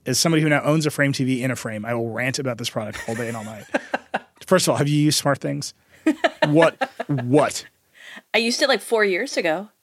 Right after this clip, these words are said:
Speaker 2: Horrible.
Speaker 1: Uh, the, so the Frame T V is fascinating 'cause Samsung will just tell you, "This is a T V that's designed to be off."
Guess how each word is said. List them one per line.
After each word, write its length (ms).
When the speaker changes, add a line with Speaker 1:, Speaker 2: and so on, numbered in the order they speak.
Speaker 2:
Horrible. 600
Speaker 1:
Uh, 220
the, 140
so 140
the 100
Frame 180
T 100
V 40
is 80
fascinating 340
'cause 140
Samsung 500
will 80
just 180
tell 200
you, 380
"This 240
is 100
a 80
T 200
V 160
that's 200
designed 340
to 60
be 120
off." 360